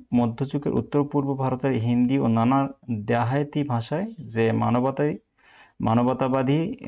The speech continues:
লোকধর্মের চর্চা হয়েছিল, তার একজন অনুরাগী পাঠক ও গবেষক। তার কথা একটু বেশি বললাম, কারণ অমর্ত্য সেনের মানস গঠনে তার যথেষ্ট অবদান ছিল। পিতা সূত্রে তার মা অমিতা সেনে ছিলেন রবীন্দ্রনাথের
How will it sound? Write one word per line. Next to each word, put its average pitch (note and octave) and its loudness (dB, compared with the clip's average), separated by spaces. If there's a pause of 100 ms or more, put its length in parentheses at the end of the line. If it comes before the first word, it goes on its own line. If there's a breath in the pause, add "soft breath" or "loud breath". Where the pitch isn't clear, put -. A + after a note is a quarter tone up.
লোকধর্মের B2+ 0
চর্চা B2 -2
হয়েছিল, B2+ 0
তার C#3 0 (100)
একজন B2 -2
অনুরাগী B2 2
পাঠক C#3 -6
ও A2 0
গবেষক। G#2+ -2 (880 soft breath)
তার C3+ -2
কথা - 2
একটু D3+ 0
বেশি B2 0
বললাম, C#3+ 0
কারণ B2 0 (640)
অমর্ত্য C#3+ 0
সেনের D#3 0
মানস A#2+ 2
গঠনে C3+ 0
তার A#2+ 0
যথেষ্ট A#2 -2
অবদান B2+ 0
ছিল। G#2+ -4 (340)
পিতা C#3+ 0
সূত্রে D3 -2
তার A#2 0
মা A#2 2
অমিতা B2+ 0
সেনে C#3+ 0
ছিলেন C#3+ -4
রবীন্দ্রনাথের A#2+ 2